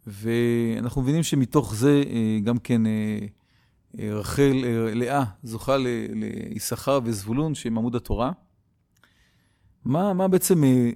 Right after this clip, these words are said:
גנוז בדבר הזה? החידה, כדרכו בקודש, הוא רואה את ה-, את הדברים בעין יותר פנימית, ורואה שיש כזה מהלך היסטורי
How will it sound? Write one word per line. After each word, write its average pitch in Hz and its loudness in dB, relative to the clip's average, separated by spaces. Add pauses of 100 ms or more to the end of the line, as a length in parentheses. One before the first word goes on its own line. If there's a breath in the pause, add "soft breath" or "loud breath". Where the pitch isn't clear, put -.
(100)
גנוז 131 4
בדבר 98 -2
הזה? 101 -2
החידה, 196 4 (220)
כדרכו 143 2
בקודש, 131 -2 (580)
הוא 117 -2
רואה 156 6
את 165 0
ה-, 120 4
את 117 -2
הדברים 120 0
בעין 127 0
יותר 117 -4
פנימית, 107 -2 (1000 soft breath)
ורואה 139 2
שיש 143 -2
כזה 127 -2
מהלך 127 0
היסטורי 120 -2